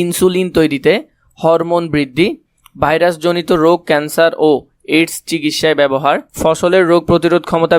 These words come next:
বৃদ্ধি, উচ্চ ফলনশীল জাতের বীজ, উন্নত জাতের মাছ উৎপাদন। এখান থেকে আমরা এই প্রশ্নটির আনসার করি, ডিএনএ এর ক্ষুদ্র অংশকে কি বলা হয়? আনসার কমেন্ট করে জানাবে। ক্রোমোজোম বলা হয়, জিন বলা হয়, নিউক্লিয়াস, জিনোম।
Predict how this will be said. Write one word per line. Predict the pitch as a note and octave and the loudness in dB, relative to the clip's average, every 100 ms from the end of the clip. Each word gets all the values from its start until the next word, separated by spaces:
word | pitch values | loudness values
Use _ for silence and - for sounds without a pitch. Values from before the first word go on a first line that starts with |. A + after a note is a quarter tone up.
| D3 | 0
বৃদ্ধি, | D3 C3 F#3 D#4 _ _ _ _ | -4 -2 -2 -2 _ _ _ _
উচ্চ | - E3 - F#3 | -2 0 2 2
ফলনশীল | F#3 E3+ F3 F3 F#3 E3+ | 2 0 -2 -2 -2 0
জাতের | D3+ E3+ D#3+ D3 | -2 -2 -2 0
বীজ, | E3 A3 - _ _ _ | 0 -2 -12 _ _ _
উন্নত | E3+ F3 F#3 F3+ F#3+ | -2 0 0 0 2
জাতের | E3+ - F3+ D#3+ | 0 0 -6 -2
মাছ | D3+ F#3 - E3 | 0 -2 -4 -8
উৎপাদন। | D#3 C3+ A2 E2+ - | -4 -2 -4 -8 -4
এখান | E3 F3+ | -2 0
থেকে | F#3+ F#3+ | 0 0
আমরা | F3+ F3+ | 2 0
এই | F3+ | 2
প্রশ্নটির | F3+ E3+ E3+ E3+ D#3+ | -2 -2 -4 -2 -2
আনসার | E3+ D#3+ | -2 -2
করি, | C#3+ F#3 F#3 | 0 0 0
ডিএনএ | E3 D#3+ D#3+ C#3 | -2 0 0 0
এর | D#3 | 0
ক্ষুদ্র | D#3+ D#3+ E3 | -2 0 0
অংশকে | D#3+ D3+ D#3+ | 0 -6 -6
কি | F3 | -6
বলা | E3 D3 B2+ | -2 0 0
হয়? | D3+ G3+ C#3 | 0 0 -2
আনসার | D3 - D3 | -4 -4 -4
কমেন্ট | C#3+ D3 C#3+ | -4 -2 0
করে | D3 C#3+ | 0 0
জানাবে। | D#3+ C#3+ D3+ - _ _ - | 0 0 -4 -6 _ _ 0
ক্রোমোজোম | D#3+ E3 E3 F3+ | 2 2 2 2
বলা | F3 E3+ | 2 2
হয়, | F3+ F#3 | 2 0
জিন | D#3+ D3 E3 | 0 -4 -2
বলা | D#3+ D#3 D#3+ | 0 2 0
হয়, | E3+ F#3+ | 0 -2
নিউক্লিয়াস, | F3 D3 D3 D#3 E3 F#3+ G3+ D#3 C3+ | -4 -6 -8 -2 2 2 0 -14 -6
জিনোম। | D3 C3 F#2 | -4 -2 -6